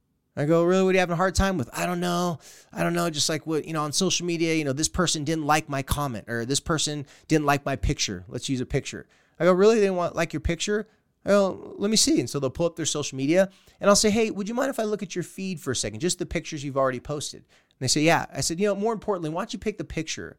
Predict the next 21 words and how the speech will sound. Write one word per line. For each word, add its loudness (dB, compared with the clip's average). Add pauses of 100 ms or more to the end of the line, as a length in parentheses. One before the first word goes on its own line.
(380)
that 4
you've 0
posted -2
that -8
has -6
the -6
most 0
traction, -2
more 2
people -4
have -6
followed 2
it -8
or, -8 (160)
or 2
liked 4
it -2
and -10
commented -6
on -4
it. -2